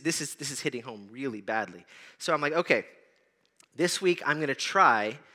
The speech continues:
to do things that she doesn't notice," right? I'm, I'm gonna, like, I'm gonna, well, I'm not gonna <laughs> give you an example 'cause then she know, but, but I'm, I'm gonna do this thing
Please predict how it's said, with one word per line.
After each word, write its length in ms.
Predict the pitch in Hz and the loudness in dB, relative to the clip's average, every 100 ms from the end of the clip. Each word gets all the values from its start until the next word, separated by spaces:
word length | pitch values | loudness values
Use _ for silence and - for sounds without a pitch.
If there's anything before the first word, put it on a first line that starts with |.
| - _ _ - | -20 _ _ -8
to 140 | 139 | -6
do 260 | 120 208 240 | -4 -4 -2
things 460 | 160 135 127 - | -2 -2 -4 -6
that 140 | 147 135 | -4 -2
she 220 | 143 - - - | -4 -8 -8 4
doesn't 320 | 165 170 143 | 4 4 2
notice," 540 | 143 98 - - - - _ _ _ | 0 -2 -6 -10 -12 -18 _ _ _
right? 200 | 127 156 - - 131 | 2 2 -2 -10 -8
I'm, 140 | 147 | -4
I'm 140 | 135 | -2
gonna, 160 | 147 143 | 0 4
like, 180 | 123 120 - - | 4 2 -6 -14
I'm 80 | 139 | -10
gonna, 140 | 143 - _ | -8 -10 _
well, 100 | 123 | -6
I'm 60 | 120 | -4
not 140 | 110 | -4
gonna 120 | 113 | -6
<laughs> 60 | 113 | -10
give 80 | 117 | -8
you 80 | 135 | -6
an 60 | |
example 320 | 123 160 127 | 0 0 0
'cause 140 | 127 135 | -4 -4
then 100 | 127 | -4
she 100 | 147 | 2
know, 160 | 175 131 - - | 2 2 0 6
but, 180 | 170 - - | 6 4 6
but 100 | 180 | 8
I'm, 160 | 175 | 10
I'm 120 | 180 185 | 8 4
gonna 120 | 185 | 4
do 140 | 226 | 2
this 180 | 247 - | 2 6
thing 260 | 214 214 | 6 6